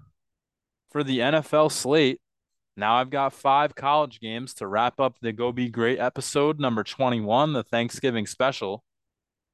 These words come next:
Honestly, I feel like I did not too bad on time for the amount of things I covered in this episode. I'm guessing it's gonna end at about one forty-five mark. Maybe I'm a little off. I hope I'm not. But Thursday night,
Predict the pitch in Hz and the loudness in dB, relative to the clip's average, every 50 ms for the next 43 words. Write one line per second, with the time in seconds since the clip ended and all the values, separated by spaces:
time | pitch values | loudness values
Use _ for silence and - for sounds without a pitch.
0 | _ _ _ _ _ _ _ _ _ _ - - 117 147 165 160 - - 151 139 | _ _ _ _ _ _ _ _ _ _ -4 0 0 2 0 0 0 0 0 -2
1 | - - 160 151 147 143 151 139 127 123 139 139 135 127 - _ _ _ - 110 | 0 0 0 0 0 0 0 -2 0 2 2 2 2 0 -6 _ _ _ -12 -6
2 | 107 113 123 135 135 - - - 139 117 120 117 123 131 135 139 - - 117 110 | -2 0 0 0 0 -2 -8 -14 -8 -4 -2 0 0 0 0 -2 -4 -2 -2 -2
3 | 107 - - - 110 113 120 131 135 - - 127 110 113 110 107 107 107 110 107 | -2 -4 -2 0 0 2 2 0 -2 -6 -8 -8 -6 -4 -2 0 0 0 0 0
4 | 107 - - 120 117 113 104 101 90 90 - - 110 104 110 127 131 123 110 104 | -2 -4 -4 -4 -4 -2 -2 -2 -2 -2 -2 -2 -2 -2 0 0 -2 -2 -2 -4
5 | 98 95 - - 101 - - - - - 123 123 139 139 131 113 - - _ _ | -6 -6 -4 -4 -4 -4 -6 -8 -4 -2 0 0 0 0 -2 -4 -6 -8 _ _
6 | _ _ _ _ _ _ _ _ _ _ - 101 95 101 98 - 104 101 101 98 | _ _ _ _ _ _ _ _ _ _ -16 -14 -12 -12 -10 -8 -8 -6 -2 0
7 | 110 117 - - 117 107 104 104 - - 117 107 101 - 98 104 107 107 104 101 | 0 0 0 -2 -6 -4 -4 -6 -6 -4 -2 -2 -2 -2 -2 -2 -2 0 0 0
8 | 95 98 92 95 98 92 92 92 98 101 104 104 - - 113 107 98 95 87 - | 0 0 0 2 2 2 2 0 -2 -4 -4 -6 -6 -8 -6 -6 -6 -6 -6 -2
9 | - 95 95 101 104 117 120 127 139 135 - 104 98 95 92 98 98 95 95 92 | 0 2 2 2 0 0 -2 -2 -2 -4 -6 -8 -8 -8 -6 -6 -8 -8 -8 -8
10 | 92 95 95 92 90 90 92 95 104 117 - - 95 98 104 101 - 95 92 90 | -6 -6 -6 -4 -4 0 0 0 0 0 -2 -6 -8 -6 -6 -6 -6 -6 -6 -4
11 | 92 98 92 87 87 - _ - 98 92 - - _ _ _ _ _ _ _ _ | -2 -2 -2 -4 -4 -8 _ -4 -4 -4 -4 -6 _ _ _ _ _ _ _ _
12 | _ _ _ _ _ _ _ _ - - 135 147 175 175 151 180 175 170 160 147 | _ _ _ _ _ _ _ _ -4 0 2 4 4 4 4 4 2 2 2 2
13 | 147 170 180 147 - | 2 2 2 0 -2